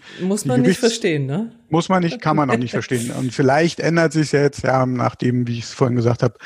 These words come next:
Speaker 2: Adipositas als Krankheit sozusagen mit anerkannt wurde, vielleicht hat das einen Effekt auch auf die Erstattungsfähigkeit. Aber im Moment ist es so.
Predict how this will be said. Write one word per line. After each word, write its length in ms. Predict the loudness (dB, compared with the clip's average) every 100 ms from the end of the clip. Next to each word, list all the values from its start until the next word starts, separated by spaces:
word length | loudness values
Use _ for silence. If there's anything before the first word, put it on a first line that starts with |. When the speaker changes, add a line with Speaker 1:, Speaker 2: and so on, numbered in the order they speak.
| -16 -16 -14 -6
Speaker 2:
Adipositas 680 | -4 0 0 0 2 2
als 200 | 0 -4
Krankheit 480 | -6 -2 0 2 0
sozusagen 600 | 0 -2 -2 -2 -2 -2
mit 160 | -2 0
anerkannt 540 | 0 0 0 0 -2
wurde, 240 | 0 0 0
vielleicht 380 | 0 -2 0
hat 160 | -4 -2
das 180 | -4 -4
einen 140 | -4
Effekt 420 | -4 -2 -4 -2
auch 140 | -6 -6
auf 120 | -6
die 80 | -2
Erstattungsfähigkeit. 840 | -2 -2 -6 -6 -10 -14 -14 -18 -20 -20 -20 -6
Aber 140 | -2 -2 -4 -8 -14
im 60 | -6
Moment 280 | 0 2
ist 140 | 2 0
es 100 | -2
so. 160 | -4